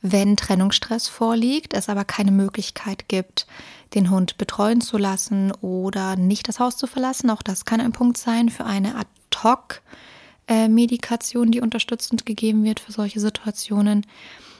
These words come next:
Natürlich muss man hier immer abwägen, gibt es wirklich keine Form von Betreuung oder geht es hier darum, dass man sich da so ein kleines bisschen durchschlawinern möchte. Aber ich habe tatsächlich noch niemanden getroffen, der leichtfertig eine Medikation bei seinem Hund anwendet.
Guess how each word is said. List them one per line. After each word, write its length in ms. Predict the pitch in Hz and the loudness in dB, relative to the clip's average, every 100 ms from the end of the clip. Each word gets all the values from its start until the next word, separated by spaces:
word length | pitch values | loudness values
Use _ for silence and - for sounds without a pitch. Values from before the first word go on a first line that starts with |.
| - _ | -20 _
Natürlich 400 | 208 - 233 220 | -2 2 2 4
muss 160 | 220 - | 2 2
man 100 | 196 | 0
hier 220 | 220 220 | 0 0
immer 240 | 202 196 | 0 0
abwägen, 680 | - 226 196 202 202 208 202 | 0 -2 -2 0 2 2 0
gibt 180 | - - | -2 -6
es 220 | 185 - | -6 2
wirklich 280 | 208 - - | 2 2 -4
keine 220 | - 226 | 0 0
Form 300 | 220 233 233 | 0 2 2
von 320 | - 226 226 | 2 2 4
Betreuung 640 | 214 226 - 220 220 226 208 | 2 -2 0 2 4 4 2
oder 160 | 202 | -2
geht 200 | 185 202 | -2 -4
es 100 | 202 | -4
hier 140 | - 190 | -2 -2
darum, 460 | 185 190 196 196 202 - - - - | 0 -2 2 2 0 -8 -20 -20 -10
dass 200 | 214 185 | -8 -2
man 120 | 196 | 0
sich 160 | 185 180 | 2 0
da 120 | 196 | -2
so 100 | 180 | -2
ein 140 | 226 185 | -2 -6
kleines 360 | - 190 185 | -2 -4 -2
bisschen 320 | - 185 190 | -4 -4 -2
durchschlawinern 720 | 175 214 247 - 220 226 226 214 | 0 0 -2 -2 2 4 4 2
möchte. 360 | 214 - 202 | 0 -4 -6
Aber 340 | - 214 220 - | -2 2 2 0
ich 160 | 196 | -2
habe 140 | 208 - | -4 -4
tatsächlich 420 | - 226 208 220 | -6 -2 -2 0
noch 160 | 220 202 | 2 2
niemanden 440 | 202 220 226 208 | 4 4 2 2
getroffen, 640 | 202 - - 196 - 208 202 - - - - | 0 -4 -6 -6 -2 0 0 -4 -18 -20 -6
der 120 | 202 | -2
leichtfertig 920 | 196 185 185 - - - 202 202 196 - | 0 0 -2 -6 -6 -6 -6 -6 -8 -6
eine 480 | 202 196 185 185 - | -4 0 0 0 -2
Medikation 720 | 196 196 202 208 - 196 180 | -2 -2 -4 -8 -6 -2 -2
bei 160 | 185 185 | 0 -2
seinem 380 | 190 202 202 | 0 2 4
Hund 200 | 220 202 | 4 4
anwendet. 540 | 190 202 226 226 240 | 2 -4 -6 -6 -8